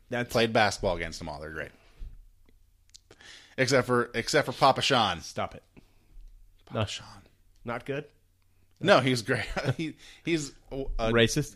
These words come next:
Speaker 2: No, he's a great
Speaker 1: <laughs>
Speaker 2: human being and everything, but, like, playing basketball,
Speaker 1: Not
Speaker 2: he,
Speaker 1: good.
Speaker 2: he was the person who would,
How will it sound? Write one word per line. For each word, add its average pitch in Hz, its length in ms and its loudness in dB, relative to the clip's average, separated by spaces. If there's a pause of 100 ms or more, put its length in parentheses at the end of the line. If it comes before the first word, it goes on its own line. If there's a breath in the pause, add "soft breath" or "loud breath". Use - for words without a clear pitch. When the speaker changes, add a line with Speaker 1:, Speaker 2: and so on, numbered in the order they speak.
(140)
Speaker 2:
No, 175 300 2
he's 127 160 4
a 123 40 0
great 123 420 8
Speaker 1:
<laughs> - 180 8
Speaker 2:
human 143 440 6
being 110 360 4
and 123 100 4
everything, 135 460 4
but, 110 100 2
like, 107 160 2
playing 117 240 2
basketball, 110 600 0 (180 soft breath)
Speaker 1:
Not 123 160 -4
Speaker 2:
he, 127 80 2
Speaker 1:
good. 117 160 0 (500)
Speaker 2:
he 160 180 -2
was 147 360 4
the 123 260 2
person 127 400 0
who 117 180 0
would, 101 280 0